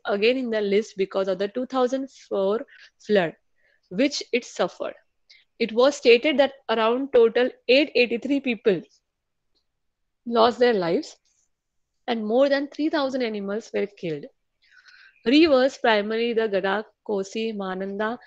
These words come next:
Bag-, Bagmati, Budhi, had already crossed the red mark. Red mark in the sense,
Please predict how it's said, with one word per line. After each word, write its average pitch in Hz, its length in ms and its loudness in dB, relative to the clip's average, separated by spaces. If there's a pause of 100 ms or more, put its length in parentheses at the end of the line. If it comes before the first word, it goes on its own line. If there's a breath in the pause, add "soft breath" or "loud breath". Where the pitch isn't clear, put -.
(240 soft breath)
Bag-, 175 180 -6 (300)
Bagmati, 202 640 -6 (100)
Budhi, 180 320 -6
had 214 220 -4 (100)
already 226 480 0
crossed 214 380 0
the 240 100 0
red 196 300 2
mark. 202 260 -2 (320 loud breath)
Red 247 340 4
mark 262 220 -2
in 254 80 -4
the 269 160 4
sense, 370 420 -4